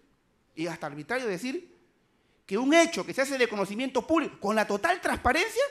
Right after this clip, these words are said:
no, hay que vacarla. Y vacarla, pues, porque es de oposición.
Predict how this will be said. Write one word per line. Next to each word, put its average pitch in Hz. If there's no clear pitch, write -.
no, -
hay 262
que 262
vacarla. 214
Y 190
vacarla, 494
pues, 480
porque 311
es 349
de 311
oposición. 220